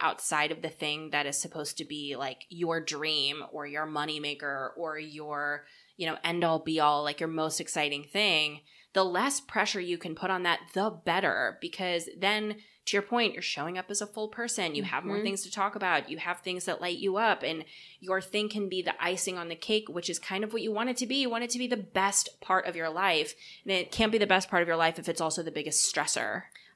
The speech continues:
Speaker 2: Oh my God. Yes. And I, I, there's a, there's a correlation that I often hear people say that when you do more things, you're gonna be more stressed.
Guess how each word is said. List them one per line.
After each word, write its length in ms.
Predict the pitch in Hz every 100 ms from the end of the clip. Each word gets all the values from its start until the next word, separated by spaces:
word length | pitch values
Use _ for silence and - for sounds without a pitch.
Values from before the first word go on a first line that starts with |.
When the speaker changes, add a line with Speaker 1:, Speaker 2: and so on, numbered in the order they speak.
| -
Speaker 2:
Oh 280 | 214 226 185
my 180 | 156 151
God. 560 | - 160 165 156 160 - _
Yes. 600 | 196 170 156 87 - - - -
And 100 | 208
I, 180 | 190 -
I, 240 | 190 190 190
there's 220 | - 214
a, 100 | 202 202
there's 220 | 220 202
a 40 | 196
correlation 680 | - 233 196 180 - 175
that 160 | 170 160
I 160 | - 170
often 320 | 160 160 170
hear 180 | 156 156
people 280 | 156 147 156
say 180 | 147 143
that 240 | 147 143 _ -
when 580 | 160 156 160 156 175 170
you 240 | 165 165
do 240 | 156 180 185
more 240 | 175 170
things, 340 | - 175 165
you're 120 | 170 160
gonna 160 | 165
be 120 | 156 156
more 180 | -
stressed. 500 | 156 - - - -